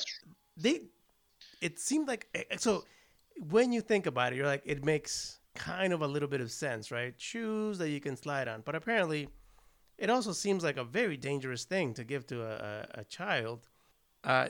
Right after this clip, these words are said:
never got it, never got into it, but I remember seeing them everywhere. I still randomly,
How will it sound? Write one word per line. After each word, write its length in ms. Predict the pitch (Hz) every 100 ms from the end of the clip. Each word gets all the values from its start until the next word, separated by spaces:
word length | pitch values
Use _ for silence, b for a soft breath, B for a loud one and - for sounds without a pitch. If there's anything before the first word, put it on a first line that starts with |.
| -
never 260 | 180 185
got 240 | 160 156 156
it, 140 | 160
never 160 | 147 147
got 160 | 139
into 260 | 147 151 175
it, 220 | 185 185
but 120 | 147
I 80 | 131
remember 360 | 131 139 147 135
seeing 260 | - 143
them 160 | 131 123
everywhere. 400 | 127 139 156 160
I 120 | 135
still 580 | 139 - _ 285 453 208 156
randomly, 920 | 143 160 208 202 190 147 143 139